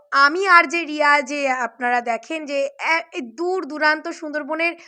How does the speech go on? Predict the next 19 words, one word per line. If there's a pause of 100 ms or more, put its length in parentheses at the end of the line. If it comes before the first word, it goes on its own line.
(140)
প্রত্যন্ত
অঞ্চল
থেকে
বিভিন্ন
জায়গা
থেকে
যে, (140)
আহ,
সাক্ষাৎকারগুলো,
সুন্দর
সুন্দর
সাক্ষাৎকার (340)
আপনাদের
সামনে
আমি
তুলে
ধরি, (340)
সেগুলো
কিন্তু